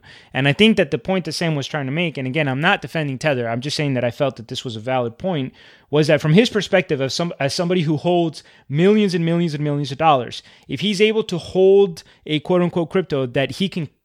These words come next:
cash in for as much as he wants, but, and he's gonna get ninety-nine cents on the dollar on the promise that it'll always be, um, ninety-nine or ninety-eight cents on the dollar,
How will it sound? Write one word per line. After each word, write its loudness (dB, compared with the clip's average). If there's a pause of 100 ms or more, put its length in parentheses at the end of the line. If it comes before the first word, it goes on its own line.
(160)
cash 0
in 0
for 2
as 0
much 0
as -8
he -4
wants, -2
but, -16
and -2
he's -2
gonna 0
get -2
ninety-nine 2
cents -4
on -2
the -4
dollar 2 (240)
on -6
the -4
promise -2
that -2
it'll -2
always -2
be, 0 (140)
um, -2
ninety-nine 0
or -4
ninety-eight -2
cents -8
on -6
the -10
dollar, -2